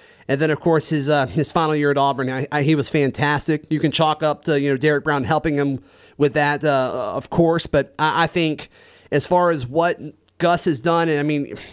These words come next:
several year starter, and wh-, I mean, really just as a fr-,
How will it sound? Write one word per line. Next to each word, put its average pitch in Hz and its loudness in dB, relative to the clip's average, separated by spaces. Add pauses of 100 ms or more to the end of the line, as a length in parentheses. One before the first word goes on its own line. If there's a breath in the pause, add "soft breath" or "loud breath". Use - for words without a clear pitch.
(440 loud breath)
several 240 2
year 214 0
starter, 214 2
and 156 -2
wh-, 160 -2
I - -10
mean, 208 4
really 254 4
just 196 -2
as 175 -2
a 165 -4
fr-, 196 -2